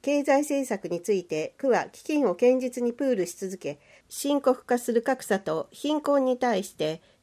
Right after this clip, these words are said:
十分な還元を行ったとは言えないこと。丸二、人材確保と自治の課題を大きく残していること。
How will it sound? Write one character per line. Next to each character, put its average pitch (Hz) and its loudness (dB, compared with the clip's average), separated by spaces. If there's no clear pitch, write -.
十 311 2
分 359 6
な 226 4
還 196 4
元 196 4
を 185 0
行 247 2
っ 247 0
た 247 -2
と 214 -2
は 175 2
言 165 -2
え 190 2
な 185 2
い 175 -2
こ 175 -8
と。 156 -8
丸 180 0
二、 175 -2
人 269 0
材 262 4
確 254 -2
保 196 -4
と 165 -4
自 262 -4
治 277 -4
の 185 2
課 185 -2
題 180 2
を 190 4
大 277 2
き - -12
く 185 -8
残 170 -2
し 208 -12
て 170 -4
い 151 -8
る 151 -10
こ 147 -12
と。 143 -12